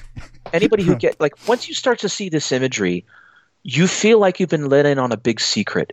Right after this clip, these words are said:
Speaker 2: and you're
Speaker 1: Yeah.
Speaker 2: s-, and you suddenly feel very special. Like,
Speaker 1: Yeah.
Speaker 2: it, it's true. That's just the way you feel. Like,
Speaker 1: Mm.
Speaker 2: "Wow, I've, I've discovered this incredible secret,"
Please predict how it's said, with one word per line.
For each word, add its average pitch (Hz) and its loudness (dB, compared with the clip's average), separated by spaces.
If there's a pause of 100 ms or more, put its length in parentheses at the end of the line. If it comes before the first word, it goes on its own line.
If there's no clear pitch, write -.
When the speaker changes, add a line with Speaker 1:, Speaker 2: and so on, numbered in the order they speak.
Speaker 2:
and 131 0
you're 127 2
Speaker 1:
Yeah. 110 2
Speaker 2:
s-, - -2
and 131 0
you 135 -4
suddenly 202 2
feel 165 2
very 131 2
special. - -4 (160)
Like, 127 0
Speaker 1:
Yeah. 143 4
Speaker 2:
it, 147 2
it's - -2
true. 190 0
That's 131 -2
just 175 0
the 175 2
way 165 4
you 147 2
feel. 214 4
Like, - 2 (260)
Speaker 1:
Mm. 107 -2
Speaker 2:
"Wow, 180 2
I've, 156 0
I've 151 2
discovered 160 -2
this 143 -4
incredible 190 -2
secret," 120 -4